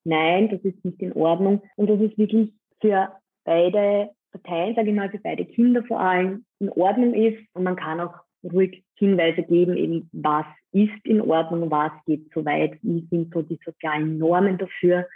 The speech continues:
Weil gerade kleine Kinder trauen sich auch oft nicht Stopp zu sagen. Das ist eben ganz wichtig, dass, dass Kinder das selbst können, okay, hier ist meine Grenze auch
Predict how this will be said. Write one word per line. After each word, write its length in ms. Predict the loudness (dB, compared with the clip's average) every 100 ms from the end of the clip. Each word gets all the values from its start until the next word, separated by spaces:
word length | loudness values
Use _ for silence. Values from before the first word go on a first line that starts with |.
| -12
Weil 460 | -2 2 2 0 0
gerade 420 | 0 2 2 0
kleine 420 | 0 0 0 -2
Kinder 500 | -2 0 2 2 -2
trauen 480 | -4 -2 2 2 0
sich 160 | -2 -4
auch 100 | -2
oft 320 | 0 -2 -6 _ _
nicht 240 | -6 -6 -8
Stopp 300 | -8 -8 -10 _
zu 120 | -10
sagen. 340 | -4 -2 0 0
Das 120 | 0
ist 180 | -2 -2
eben 140 | -2 -2
ganz 260 | -2 -4 0
wichtig, 380 | -2 0 -8 -8
dass, 120 | -10 -10 _
dass 120 | -16 -16
Kinder 360 | 0 2 2 2
das 160 | -2 -2
selbst 340 | 0 0 0 -10
können, 380 | -4 0 2 0
okay, 280 | -2 0 -2
hier 260 | 0 -2
ist 120 | -2 -10 -20 _
meine 380 | -8 -2 0 0
Grenze 500 | 0 -2 -4 -8 -6
auch 460 | -2 0 -2 -6